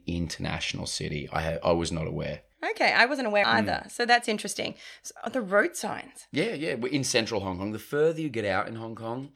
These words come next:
Speaker 1: the less that is the case. But central Hong Kong, it is one of the most international cities I've ever been in, for sure.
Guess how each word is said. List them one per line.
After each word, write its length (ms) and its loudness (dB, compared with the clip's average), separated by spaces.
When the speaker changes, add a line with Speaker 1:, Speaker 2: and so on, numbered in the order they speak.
Speaker 1:
the 100 0
less 220 2
that 200 0
is 140 -4
the 80 -8
case. 480 -2
But 220 -2
central 340 -2
Hong 200 -4
Kong, 340 -8
it 140 0
is 180 0
one 160 0
of 60 0
the 60 0
most 260 -2
international 500 -2
cities 280 -6
I've 120 -2
ever 160 -4
been 240 -6
in, 240 -12
for 100 -14
sure. 340 -10